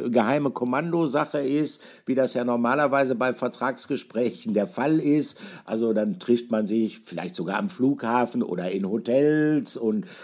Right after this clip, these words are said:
äh, passt auch manchmal auf, dass man jetzt von Paparazzi nicht abgeschossen wird. Nein, äh, Rafael Leao präsentierte sich, äh, auf dem alten Markt in Dortmund. Also, ähm, klischeehafter geht es gar nicht mehr,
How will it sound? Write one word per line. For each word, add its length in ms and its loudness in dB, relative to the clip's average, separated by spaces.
äh, 160 0
passt 440 -8
auch 140 -2
manchmal 420 -2
auf, 280 4
dass 200 -2
man 140 0
jetzt 240 -2
von 480 -4
Paparazzi 720 -4
nicht 260 -4
abgeschossen 680 -2
wird. 260 2
Nein, 360 4
äh, 460 8
Rafael 400 4
Leao 400 4
präsentierte 680 2
sich, 360 -2
äh, 300 4
auf 200 2
dem 220 2
alten 420 2
Markt 380 2
in 220 -2
Dortmund. 720 0
Also, 480 4
ähm, 500 -2
klischeehafter 720 4
geht 260 4
es 120 0
gar 180 0
nicht 220 -4
mehr, 200 -2